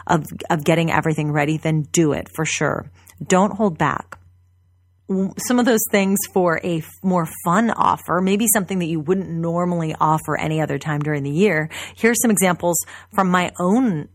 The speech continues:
business. One, I'm gonna be consulting on a launch for an app-related product, an app product, actually. Um, that sounded weird, but for an app. <laughs> And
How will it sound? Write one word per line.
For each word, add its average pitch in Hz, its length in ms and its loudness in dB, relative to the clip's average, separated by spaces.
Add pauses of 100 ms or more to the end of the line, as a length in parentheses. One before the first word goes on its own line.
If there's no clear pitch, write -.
business. - 520 -4 (500)
One, 185 600 2
I'm 175 520 -2 (200)
gonna 190 180 0
be 170 120 -2
consulting 170 540 -2
on 156 100 -2
a 151 80 0
launch 160 400 0
for 160 400 0
an 180 160 -2 (100)
app-related 165 1000 0
product, 175 600 0 (260)
an 196 100 0
app - 280 -2
product, - 420 0
actually. 160 580 -4 (400)
Um, 147 580 0 (640)
that 151 240 -6
sounded 151 260 -2
weird, 147 300 -2
but - 320 0
for 175 160 0
an 165 300 -4
app. - 680 -2
<laughs> - 0 - (580)
And 220 360 2